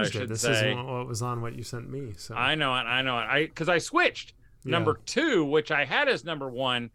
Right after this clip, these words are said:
Speaker 2: was the Apple Dumpling Gang, but I just didn't feel like it had enough weight.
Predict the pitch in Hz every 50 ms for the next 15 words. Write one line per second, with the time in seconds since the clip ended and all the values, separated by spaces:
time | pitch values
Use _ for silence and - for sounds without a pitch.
0 | - - - - - 143 131 113 151 143 131 135 143 156 156 - 151 127 147 147
1 | 135 131 127 117 110 101 110 113 113 117 110 135 143 135 127 190 214 214 - 247
2 | 233 202 180 - - 165 156 139 135 160 - 135 117 104 123 127 120 123 123 110
3 | 90 92 98 101 110 110 98 85 - -